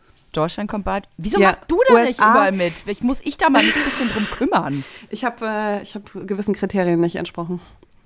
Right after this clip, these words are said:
Speaker 1: Hast du dich beworben?
Speaker 2: Außerdem, nee, aber ich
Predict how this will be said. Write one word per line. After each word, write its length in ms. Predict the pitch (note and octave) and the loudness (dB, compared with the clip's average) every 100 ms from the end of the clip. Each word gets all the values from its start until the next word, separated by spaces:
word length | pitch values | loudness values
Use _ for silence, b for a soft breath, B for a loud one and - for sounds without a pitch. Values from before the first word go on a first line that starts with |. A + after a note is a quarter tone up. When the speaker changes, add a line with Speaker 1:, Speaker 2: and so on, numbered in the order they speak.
| B B B B B B B B B | B B B B B B B B B
Speaker 1:
Hast 120 | B3+ A3 | -2 -2
du 40 | |
dich 80 | - | 2
beworben? 160 | A#3+ | 2
Speaker 2:
Außerdem, 500 | C4+ A#3 A#3 B3 C#4 - - - _ - | 4 4 4 4 2 -2 -12 -20 _ 0
nee, 600 | G#3+ A3 A#3+ A3 D#3 - | 4 6 6 4 2 -2
aber 200 | - F3+ | 0 0
ich 160 | F#3 | 0